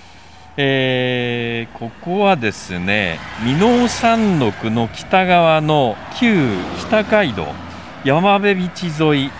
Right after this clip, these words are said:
のエリアです。えー、少し南側に行きますと、えーっと、宮園町っ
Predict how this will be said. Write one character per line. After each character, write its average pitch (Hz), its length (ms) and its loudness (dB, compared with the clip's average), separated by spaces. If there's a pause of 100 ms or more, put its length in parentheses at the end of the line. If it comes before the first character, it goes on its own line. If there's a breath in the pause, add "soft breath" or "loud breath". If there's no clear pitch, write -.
(220)
の 165 240 2 (220)
エ 156 80 2
リ 135 140 0
ア 95 40 0
で 85 140 -6
す。 - 120 -10 (520)
え 151 340 2
ー、 - 120 -12
少 302 100 2
し 165 360 -2 (160)
南 165 360 0
側 160 160 2
に 170 100 -2
行 156 60 -4
き 135 100 -6
ま 170 140 2
す - 100 -10
と、 247 180 4 (460 loud breath)
え 120 300 -4
ー - 0 -
っ - 160 -20
と、 120 280 0
宮 160 300 2
園 185 240 2
町 90 300 -4
っ 78 40 -12